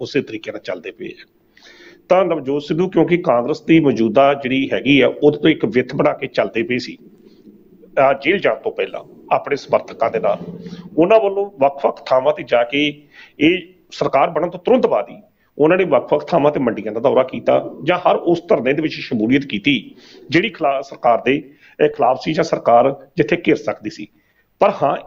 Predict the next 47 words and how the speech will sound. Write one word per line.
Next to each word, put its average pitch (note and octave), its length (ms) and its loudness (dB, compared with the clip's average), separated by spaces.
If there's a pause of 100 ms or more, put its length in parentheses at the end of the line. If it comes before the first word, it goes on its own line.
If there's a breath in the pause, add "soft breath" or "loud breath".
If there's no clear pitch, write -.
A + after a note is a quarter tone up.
ਇਹ A#3 140 2
ਗੱਲ A#3+ 120 0
ਮੈਂ G#3+ 120 -6
ਜ਼ਰੂਰ C3+ 280 -4
ਕਹਿ D#3 140 2
ਦਾਂ - 100 0
ਕਿ - 120 -4
ਕਾਂਗਰਸ A2+ 380 -2
ਜਿਹੜੀ E3 200 2
ਸੀ D#3+ 160 0
ਮੌਜੂਦਾ, A#2 560 0
ਕਾਂਗਰਸ B2 300 0
ਤੋਂ - 380 0 (140)
ਅਲੱਗ C#3+ 240 2
ਹੋ B2+ 100 -6
ਕੇ - 100 -2
ਕਾਂਗਰਸ A#2+ 380 0
ਦੇ F3 240 2 (160 loud breath)
ਆਪਣੇ C#3+ 300 2
ਹੀ G#3 120 2
ਸਮਰਥਕਾਂ - 480 -2
ਦੇ A#2 80 2
ਨਾਲ A2 200 4
ਉਹਨਾਂ B2 280 0
ਨੇ B2 80 0
ਇੱਕ, - 440 -2 (380 loud breath)
ਇਹ, - 160 0
ਇਹ F#3+ 140 2
ਜਿਹੜੀ C#3+ 160 -6
ਮੁਹਿੰਮ B2 280 -10
ਜਿਹੜੀ G#2+ 160 -4
ਸ਼ੁਰੂ - 280 -6
ਕੀਤੀ। - 280 -16 (640 loud breath)
ਤਾਂ F3+ 100 4
ਹੁਣ D#3 560 2 (160)
ਜੇਕਰ C3+ 340 2
ਉਹ F#3+ 120 4
ਅੱਜ C#3+ 140 0
ਉਹ F3 80 4
ਰਿਹਾ B2+ 280 4
ਹੁੰਦੇ B2+ 300 0
ਤਾਂ F#3 120 -4
ਕੁਦਰਤੀ B2+ 360 0
ਤੌਰ D3+ 200 2
'ਤੇ - 120 0
ਜਿਸ A2+ 180 -2
ਤਰ੍ਹਾਂ C#3 240 0